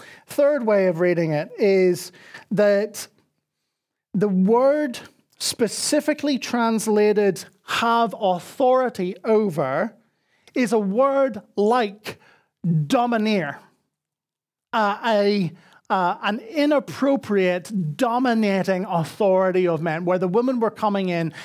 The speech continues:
and they were doing the men down. But that's what he is speaking against, that it's kind of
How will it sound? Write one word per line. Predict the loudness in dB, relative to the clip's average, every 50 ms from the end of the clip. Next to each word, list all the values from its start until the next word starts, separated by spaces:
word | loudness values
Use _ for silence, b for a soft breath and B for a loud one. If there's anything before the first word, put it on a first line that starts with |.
| B B
and | -4 -2 0
they | 0 0
were | 0 0 -2
doing | -2 -2 -2 0 0 2 2 2 2 2
the | 2
men | 0 0 0 0 -2 -2 -2 0 0
down. | 0 0 0 -2 -2 0 0 -2 -2 -2 -2 -6 -8 -10 -12 -12 -14 _ _ _ _ _ _ _ _ _ _ _ _ _ _ _ _ _ _ _ _ _ _
But | -8 -4 -2
that's | 0 0 0 -2 -4 -8 -6 -2
what | 0 0 0 0 -2 -8
he | _ _ 0 2 2 4 4
is | 2 2 0
speaking | -2 -4 -4 -4 -4 -2 -2 0 0 0
against, | 0 0 0 -2 -2 -4 -6 -4
that | -2 0
it's | 0 0 -2 -2
kind | -4 -2 -2
of | -2 -4